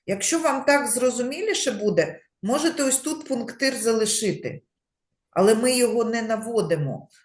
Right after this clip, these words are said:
Ми наводимо лише ось цю частинку, там, де ікси менше за мінус чотири.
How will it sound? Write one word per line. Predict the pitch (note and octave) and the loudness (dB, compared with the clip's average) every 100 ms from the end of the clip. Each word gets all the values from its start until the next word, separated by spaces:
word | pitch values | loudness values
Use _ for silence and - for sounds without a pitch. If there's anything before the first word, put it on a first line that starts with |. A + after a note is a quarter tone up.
| _ | _
Ми | F#3+ | -2
наводимо | G#3+ A3 B3 E4 C#4 A3 | 0 0 -2 -4 -2 -2
лише | G#3 G#3 C4 | -2 0 0
ось | B3+ G#3 - | 0 -2 -6
цю | - A3 | -6 -8
частинку, | G#3 F#3 - F3+ E3+ E3+ | -6 -8 -6 -8 -6 -6
там, | F#3 F#3 | -4 -2
де | F#3+ | -2
ікси | F#3+ A#3+ | -2 -2
менше | F#3+ G#3 A3 G#3+ | -2 -2 -4 -6
за | F3+ F3+ | -8 -6
мінус | F#3 F3+ - | -6 -8 -12
чотири. | - - A2 | -14 -10 -10